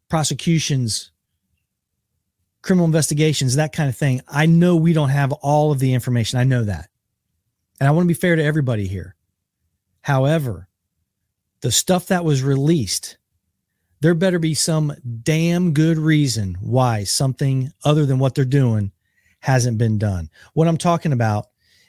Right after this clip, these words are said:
is the tragic incident that occurred in Tuscaloosa, Alabama, where a young woman,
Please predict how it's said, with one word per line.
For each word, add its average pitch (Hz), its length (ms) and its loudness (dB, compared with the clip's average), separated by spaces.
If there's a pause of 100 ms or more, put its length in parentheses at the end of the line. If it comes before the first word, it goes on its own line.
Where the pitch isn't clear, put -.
is 131 160 0
the 135 200 -4
tragic 170 600 -2
incident 139 400 -2
that 123 140 -2
occurred 135 320 -2
in 113 100 -2
Tuscaloosa, 151 880 -2 (100)
Alabama, 127 640 2 (1200)
where 131 180 0
a 131 80 -4
young 156 460 0 (320)
woman, 120 480 0